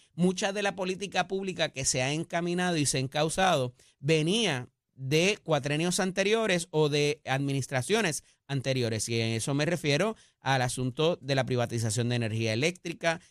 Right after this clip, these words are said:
y de muchas otras alternativas que ahora quizás estamos viendo un poco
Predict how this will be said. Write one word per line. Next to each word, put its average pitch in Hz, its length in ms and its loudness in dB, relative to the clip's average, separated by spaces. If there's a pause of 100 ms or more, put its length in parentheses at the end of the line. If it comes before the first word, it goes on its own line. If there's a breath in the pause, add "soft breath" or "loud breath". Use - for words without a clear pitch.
(120)
y 147 120 -4
de 127 160 0
muchas 156 380 0
otras 156 280 2
alternativas 135 640 -2
que 123 240 -4
ahora 131 540 0
quizás 156 260 -2
estamos 170 320 -2
viendo 175 220 0
un 165 80 -2
poco 165 360 0